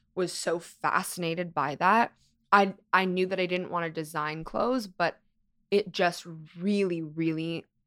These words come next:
grew such a huge appreciation that I was like,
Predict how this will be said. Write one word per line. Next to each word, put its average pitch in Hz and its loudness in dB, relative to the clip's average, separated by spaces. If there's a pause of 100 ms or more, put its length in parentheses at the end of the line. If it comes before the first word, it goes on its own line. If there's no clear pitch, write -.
(140)
grew 170 2
such 160 -2
a - -6
huge 156 -6
appreciation 160 -4 (500)
that 190 0
I 190 6
was 180 0
like, 175 -2